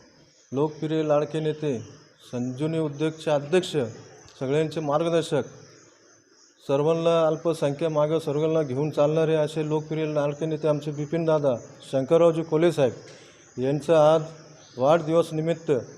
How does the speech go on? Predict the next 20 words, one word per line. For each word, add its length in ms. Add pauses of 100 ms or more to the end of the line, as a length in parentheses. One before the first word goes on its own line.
(520)
आज 240
आम्ही 220
या 200
खडकी 300
मदरसा 400
इथं 320 (880)
आम्ही 380
आसिफ 420 (280)
हाजी 260
साहेब 420
मौलाना 680
यांच्या 320
नेतृत्वाखाली 680 (480)
आज 160
या 120 (100)
खडकी 260
मदरसेमध्ये 760
खाऊचं 380
वाटप 340 (640)
बिपिनदादा 640